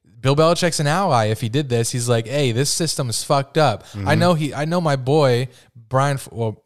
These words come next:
Speaker 1: I know my man, Brian Flores, about to
Speaker 2: <laughs>
Speaker 1: interview for the Giants, and I'm hearing that they already hired Dable. Fuck that. And then
Speaker 2: Yeah.
Speaker 1: he s-, texts, and then he plays it off so perfectly if it's fake.
Speaker 2: Yeah.
Speaker 1: Um,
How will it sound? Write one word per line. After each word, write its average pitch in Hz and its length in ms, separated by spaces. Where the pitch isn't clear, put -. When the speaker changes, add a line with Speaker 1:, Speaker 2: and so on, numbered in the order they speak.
Speaker 1:
I 147 120
know 190 120
my 147 140
man, 131 300
Brian 127 280
Flores, 139 360
about 120 180
to 120 180
Speaker 2:
<laughs> - 0
Speaker 1:
interview 120 380
for 120 140
the 104 100
Giants, 120 560
and 143 120
I'm 180 120
hearing 185 340
that 165 140
they 170 120
already 170 160
hired 170 260
Dable. 180 380
Fuck - 400
that. 107 380
And 127 160
then 135 120
Speaker 2:
Yeah. 139 60
Speaker 1:
he 135 60
s-, 135 300
texts, 151 420
and 143 140
then 156 80
he 180 100
plays 170 300
it 170 80
off 156 180
so 156 220
perfectly 156 600
if 131 220
it's 98 200
fake. 95 420
Speaker 2:
Yeah. 82 280
Speaker 1:
Um, 113 600